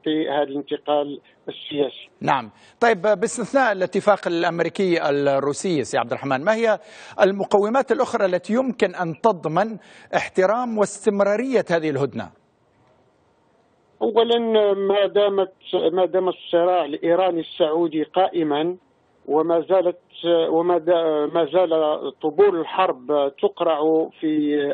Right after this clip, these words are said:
Speaker 1: المنطقة، فكما هو معلوم فإن المملكة العربية السعودية، آه، تقوم بمناورات كبيرة وضخمة في صحراء الباطن شمال السعودية،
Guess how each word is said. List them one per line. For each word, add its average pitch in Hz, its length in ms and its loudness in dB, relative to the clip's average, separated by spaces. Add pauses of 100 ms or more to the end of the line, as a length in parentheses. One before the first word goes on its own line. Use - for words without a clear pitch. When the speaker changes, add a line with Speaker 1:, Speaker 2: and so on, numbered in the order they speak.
Speaker 1:
المنطقة، 156 800 0 (580)
فكما 175 380 0
هو 170 180 2
معلوم 165 680 0
فإن 156 340 0
المملكة 160 460 0
العربية 151 420 -2
السعودية، 156 920 -2
آه، 143 680 -2 (840)
تقوم 175 460 0
بمناورات 156 760 0 (140)
كبيرة 156 480 0
وضخمة 147 680 -2 (520)
في 151 140 -2
صحراء 165 460 -2
الباطن 147 720 -2
شمال 156 400 -2
السعودية، 147 920 -2